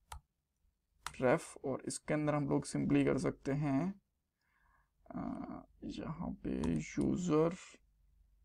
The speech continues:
आईडी कर सकते हैं, but ठीक है, एक बार के लिए इसको इस तरीके से यूज़ करना पड़ेगा। तो सबसे पहले हम लोग लिखेंगे, हम्म, यूजर्स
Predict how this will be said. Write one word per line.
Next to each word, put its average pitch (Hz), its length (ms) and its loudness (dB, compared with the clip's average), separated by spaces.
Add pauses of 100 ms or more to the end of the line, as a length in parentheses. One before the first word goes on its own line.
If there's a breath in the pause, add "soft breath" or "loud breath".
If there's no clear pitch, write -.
(1600)
आईडी 160 280 6
कर 165 120 2
सकते - 360 -6
हैं, 175 260 -2 (100)
but - 440 -6
ठीक - 220 0
है, 170 200 0
एक 160 180 4
बार - 180 6
के 170 100 4
लिए 156 200 6
इसको 175 640 2 (1600)
इस - 160 -2
तरीके 143 300 6
से 156 100 6
यूज़ 131 200 6
करना - 260 0
पड़ेगा। - 300 -4
तो - 260 -12
सबसे - 280 -4
पहले 139 140 4
हम 143 80 2
लोग 139 140 2
लिखेंगे, 147 480 0 (1120)
हम्म, 151 720 0 (2500)
यूजर्स 160 720 2